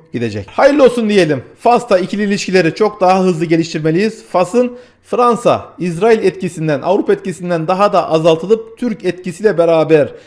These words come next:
bizimle birlikteliği daha da güçlendirecek yönde kararlar almalıyız.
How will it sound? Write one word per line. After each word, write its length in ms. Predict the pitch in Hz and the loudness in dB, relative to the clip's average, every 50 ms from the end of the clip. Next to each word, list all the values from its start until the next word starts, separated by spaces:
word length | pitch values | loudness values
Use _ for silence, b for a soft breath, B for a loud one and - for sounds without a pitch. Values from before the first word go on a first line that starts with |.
| B B B - | B B B -8
bizimle 420 | 170 165 170 226 226 226 202 156 | -6 -4 -2 0 2 2 2 2
birlikteliği 400 | 180 175 175 156 190 175 180 160 | 0 -2 -2 -2 -2 0 0 0
daha 180 | 170 170 185 185 | 0 0 0 0
da 60 | 185 | 0
güçlendirecek 600 | 170 160 175 - - 190 175 170 160 160 190 180 170 | -2 -4 -4 -4 -2 -2 -2 -2 -2 -2 -2 -2 -2
yönde 240 | 160 143 139 131 | -2 -2 -2 -2
kararlar 440 | - - 165 160 151 147 151 180 185 | 0 0 2 2 2 2 0 0 0
almalıyız. 680 | - 151 160 156 151 156 147 147 147 165 208 220 214 | 0 0 0 0 0 0 0 0 0 0 0 -2 -2